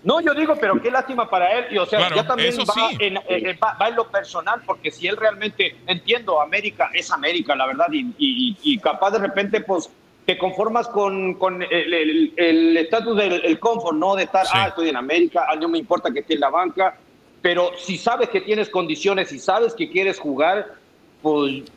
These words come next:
Speaker 1: ya es cosa de él realmente si quiere ser banca toda la vida de Memo Ochoa y,
Speaker 2: Claro.
Speaker 1: y, y por estar en América, pues, desperdicias prácticamente parte de tu carrera, porque la verdad creo que tiene condiciones para jugar en,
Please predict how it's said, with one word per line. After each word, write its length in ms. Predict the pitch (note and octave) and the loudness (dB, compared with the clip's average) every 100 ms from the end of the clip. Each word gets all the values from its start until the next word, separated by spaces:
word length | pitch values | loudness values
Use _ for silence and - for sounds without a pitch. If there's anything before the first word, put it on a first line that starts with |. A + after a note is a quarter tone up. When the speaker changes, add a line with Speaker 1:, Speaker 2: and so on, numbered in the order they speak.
| _ _ _ D#3 | _ _ _ -2
Speaker 1:
ya 200 | G3+ A#3+ | 2 2
es 80 | |
cosa 320 | - B3+ B3 G#3 | 2 0 2 2
de 100 | A3+ | 2
él 100 | B3+ | 2
realmente 460 | A3 G3+ G3 A3+ | 0 0 -2 -2
si 120 | F3 | -2
quiere 200 | - G#3 | 0 0
ser 140 | - G#3 | 0 0
banca 280 | G#3 G#3 G3 | 0 0 0
toda 140 | G3+ | 2
la 60 | G3 | 2
vida 680 | G#3 G#3+ G#3+ G#3 F#3 D#3+ D3 | 0 2 2 2 2 0 0
de 120 | E3 | -2
Memo 240 | F3+ G3+ | -2 -2
Ochoa 480 | F#3+ - F#3+ G#3 G#3 | -2 0 2 4 4
y, 200 | F#3 E3 | 4 4
Speaker 2:
Claro. 240 | - - D3 | 4 0 0
Speaker 1:
y, 320 | D3 C#3+ D3+ | 0 0 0
y 40 | D#3+ | 2
por 180 | D#3+ D#3+ | 0 0
estar 260 | D3+ F#3+ | 0 0
en 80 | G3 | 0
América, 580 | F3 E3+ G3 F#3+ G3 F#3 | -2 0 0 2 0 0
pues, 320 | F3 D#3 - _ _ | -2 -2 -2 _ _
desperdicias 600 | E3+ D#3+ D#3 D#3+ G3 G#3 - - - | -4 0 -2 -2 -2 -2 -4 -20 -4
prácticamente 640 | F3+ E3 F#3 E3 F#3 F3+ | -4 -4 -4 -2 -2 -4
parte 280 | E3+ F#3+ F#3+ | -2 -2 -2
de 60 | F3 | -8
tu 100 | D#3+ | -4
carrera, 340 | F3+ F#3+ A3+ A3 | -2 2 2 0
porque 200 | E3+ F3 | 0 0
la 100 | E3+ | 2
verdad 160 | F#3+ A3+ | 2 2
creo 120 | B3+ | 0
que 100 | G#3+ | 2
tiene 200 | A3 A3+ | 0 0
condiciones 440 | G3+ E3+ F#3 G#3 | 0 0 0 0
para 180 | F#3+ D#3+ | 2 0
jugar 260 | C3+ D#3+ F3 | 0 0 2
en, 140 | F#3 | -2